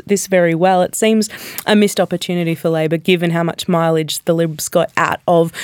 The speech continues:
fear factoring the, the potential of a Greens coalition.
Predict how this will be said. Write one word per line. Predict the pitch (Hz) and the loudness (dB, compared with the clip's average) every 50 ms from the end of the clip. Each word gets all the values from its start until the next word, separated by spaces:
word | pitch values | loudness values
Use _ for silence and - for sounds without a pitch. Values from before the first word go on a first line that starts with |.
| - - - | -14 -14 -14
fear | - - - 226 208 208 208 208 190 180 175 | -12 -6 -2 0 2 2 4 4 4 2 0
factoring | 165 - - 156 143 - - - 185 196 226 175 160 170 151 | 0 -2 -2 -2 -2 -2 -2 0 2 2 2 2 0 -2 -2
the, | 165 170 160 156 - - - | -2 -2 -2 -2 -4 -4 -2
the | 180 | -2
potential | 160 180 - 190 175 - - 175 | -2 0 0 0 0 0 0 0
of | 165 151 | 0 0
a | 156 | -2
Greens | 147 160 156 160 175 180 - | -2 -2 -4 -2 -4 -6 -4
coalition. | - - - - 80 - - - - - - 190 | -4 -4 -2 -2 -2 -4 -4 -6 -8 -8 -10 -10